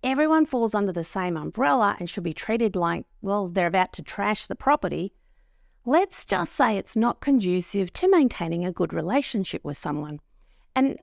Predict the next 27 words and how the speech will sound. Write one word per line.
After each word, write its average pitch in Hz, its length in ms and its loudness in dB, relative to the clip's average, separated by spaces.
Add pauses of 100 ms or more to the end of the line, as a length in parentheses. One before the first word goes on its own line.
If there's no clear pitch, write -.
(140)
we 277 160 2
wonder 320 300 4
why 247 220 2
there's 196 160 -2
so - 180 -8
much 202 380 -6
angst 214 340 -2
around 180 300 0
the 180 80 -2
vacating 160 580 -6
process. - 800 -6 (720)
We, 285 540 2
as 262 120 -4
property 277 400 0
managers, 170 440 -2
are 175 120 -2
actually 202 340 -4
contributing 202 760 -2
to - 120 -10
the 165 80 -2
drama 208 560 2
with 190 180 -6
our 214 320 0
standard 208 540 -4
communication 214 840 0
by 170 160 0
implying 185 760 -2